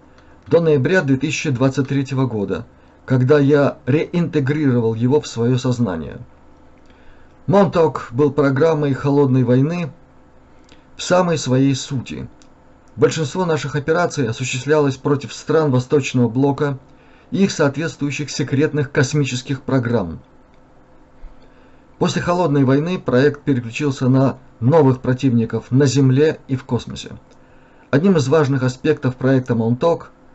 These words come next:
который я почти полностью, который почти полностью упускается в свидетельствах и который я хочу раскрыть, это то, что Монток был не только программой по перемещению во времени, когда люди отправлялись в миссии в разные исторические периоды,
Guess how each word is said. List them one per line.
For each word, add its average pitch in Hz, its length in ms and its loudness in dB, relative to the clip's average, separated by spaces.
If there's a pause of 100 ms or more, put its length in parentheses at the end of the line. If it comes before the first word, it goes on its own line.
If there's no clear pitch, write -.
(340)
который 143 320 4
я 147 100 4
почти 139 320 -4
полностью, 123 720 0 (300)
который 156 360 2
почти 160 340 0
полностью 131 480 2
упускается 123 720 -2
в - 60 -10
свидетельствах 123 720 -4 (280)
и 123 80 -4
который 156 360 4
я 135 180 2
хочу 135 300 -4
раскрыть, 160 540 -6 (480)
это 147 180 -2
то, 160 140 2
что 135 200 0
Монток 151 580 0 (160)
был 139 160 2
не 135 120 4
только 160 280 -2
программой 135 680 0
по 135 180 -4
перемещению 131 680 2
во 110 60 -2
времени, 123 540 0 (420)
когда 120 240 2
люди 139 220 2
отправлялись 131 680 0
в 113 100 -6
миссии 135 400 -2
в 113 80 -2
разные 131 300 2
исторические 127 560 -4
периоды, 107 500 -2